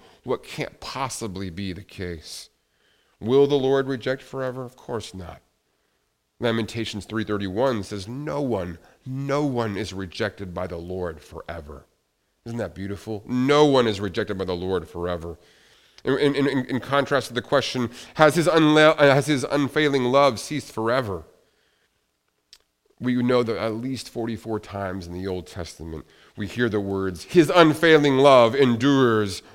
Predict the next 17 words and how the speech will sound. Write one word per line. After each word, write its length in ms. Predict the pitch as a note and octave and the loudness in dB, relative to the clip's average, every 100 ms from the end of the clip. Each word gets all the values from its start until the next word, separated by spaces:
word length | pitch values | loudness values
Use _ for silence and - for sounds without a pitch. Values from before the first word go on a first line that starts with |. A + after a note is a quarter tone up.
| _ | _
forever." 920 | - - C#3+ A#2+ A#2 A2+ G#2 F#2 D2 - _ - | -8 4 6 6 4 2 0 -4 -6 -18 _ -10
Isn't 180 | A#2+ B2 | -4 2
that 180 | A#2+ F#2 | 0 0
beautiful? 540 | A#2 B2 A#2+ C3+ B2 _ _ _ _ | -2 -2 -4 -10 -12 _ _ _ _
In 80 | C3 | 0
fact, 160 | C#3 C#3+ | 2 2
there's, 280 | D#3 C3+ | -2 0
there's 200 | D3 C#3 | 2 2
an 80 | C3+ | 2
implicit 500 | C3 A#2 F3+ - D#3 | 0 -2 -6 -4 -6
contradiction 800 | - C#3 B2 G2+ D#3 C#3+ B2 G#2+ - - | -2 -2 -2 -2 -2 -2 -4 -4 -6 -6
in 120 | D3 C#3 | 0 2
the 60 | |
very 240 | B2 B2 A#2+ | 2 2 0
question. 540 | - D3+ - G#2+ F2+ - A#2+ | -2 -4 -4 -8 -8 -10 -14
Has 420 | - D#3 E3+ D#3+ | -2 4 4 4
his 400 | C#3+ D#3+ D3 A#2 | 2 2 2 -2